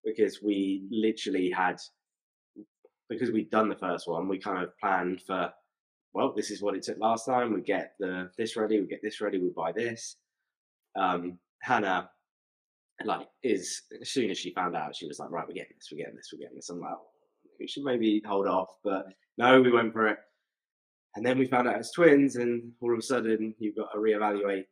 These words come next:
<clears throat> finances, you've got to reevaluate the house situation. At the time, we were living in our old house. Uh, we obviously planned to move house, but, um, you know, plans out the window because, you know, we put a gym in the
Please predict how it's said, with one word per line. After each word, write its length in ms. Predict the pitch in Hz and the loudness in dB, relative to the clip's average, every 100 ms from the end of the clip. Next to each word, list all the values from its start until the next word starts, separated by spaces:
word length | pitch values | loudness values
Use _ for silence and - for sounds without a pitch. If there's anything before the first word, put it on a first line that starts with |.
| - | -6
<clears throat> 380 | 107 - - - | -6 -6 -12 -4
finances, 840 | 113 110 110 117 110 107 - - - - | -2 -2 -2 -2 -2 -4 -8 -18 -20 -8
you've 200 | 85 85 | -4 -2
got 80 | 87 | -2
to 40 | |
reevaluate 320 | 87 87 85 85 _ _ _ | 0 0 -2 -4 _ _ _
the 60 | 78 | -6
house 440 | 104 110 - - | -2 -2 -4 -12
situation. 440 | - - 117 110 101 | -10 -6 -4 -4 -4
At 60 | |
the 80 | 95 | -8
time, 340 | - 110 107 98 | -4 -2 -2 -4
we 120 | 92 | -4
were 220 | 90 90 90 | -4 -6 -10
living 280 | 87 90 87 | -10 -6 -6
in 260 | 82 82 80 | -6 -10 -10
our 120 | 90 | -6
old 140 | 104 101 | -6 -4
house. 420 | 98 98 - - _ _ _ - | -4 -6 -8 -18 _ _ _ -2
Uh, 200 | - 87 | -2 -2
we 180 | 98 92 - _ - | -6 -6 -8 _ -14
obviously 280 | 98 - - | -12 -12 -8
planned 260 | 104 101 101 | -2 -2 -2
to 80 | 90 | -4
move 180 | 87 | -4
house, 340 | 82 82 85 - | -2 -4 -6 -10
but, 140 | 87 85 - _ _ _ _ _ _ _ _ 92 | -10 -10 -12 _ _ _ _ _ _ _ _ -12
um, 260 | 87 82 78 _ _ _ - | -10 -10 -12 _ _ _ -12
you 80 | 92 | -6
know, 140 | 85 82 _ | -6 -8 _
plans 460 | 95 87 82 - - 98 | -4 -2 -6 -12 -10 -6
out 120 | - | -4
the 60 | |
window 280 | 87 95 80 80 | -4 -4 -6 -8
because, 540 | 87 95 87 - - - | -10 -8 -8 -8 -14 -16
you 160 | 71 78 | -16 -12
know, 160 | 71 | -10
we 120 | 76 78 _ - | -10 -12 _ -20
put 100 | - | -14
a 40 | |
gym 200 | - 92 | -8 -6
in 80 | |
the 80 | 80 | -6